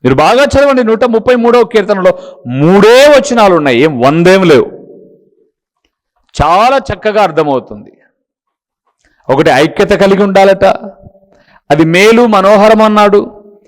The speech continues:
రెండవది, అలనాడు అభిషేక తైలము అహరోను తల మీద పోస్తే గడ్డము మీద నుంచి అంగి అంచుల వరకు కారినట్టుగా, ఐక్యత కలిగిన చోట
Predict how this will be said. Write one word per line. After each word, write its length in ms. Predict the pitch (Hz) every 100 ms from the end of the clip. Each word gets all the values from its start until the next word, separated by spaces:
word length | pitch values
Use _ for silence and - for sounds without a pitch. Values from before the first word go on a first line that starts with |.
| _ _ _ -
రెండవది, 760 | 151 233 240 220 156 135 120 - - - _ -
అలనాడు 380 | 175 220 240 233
అభిషేక 580 | 190 220 - 254 254 262
తైలము 720 | - 240 240 233 233 - - _ _ _ -
అహరోను 480 | 165 196 240 269 262
తల 280 | 262 226
మీద 180 | 254 277
పోస్తే 880 | 262 196 196 175 - 151 120 - - - _ _ 127 143
గడ్డము 340 | 160 202 208
మీద 260 | 208 240 240
నుంచి 680 | 220 202 156 185 165 - - -
అంగి 360 | - 180 175 190 -
అంచుల 360 | 170 180 202
వరకు 340 | 190 175 - 147
కారినట్టుగా, 760 | 131 127 127 135 123 131 151 - - _ _ _ _ _ _ _ _ _ _ _ -
ఐక్యత 400 | 180 226 - 240
కలిగిన 400 | 247 240 233 247
చోట 320 | 226 247 254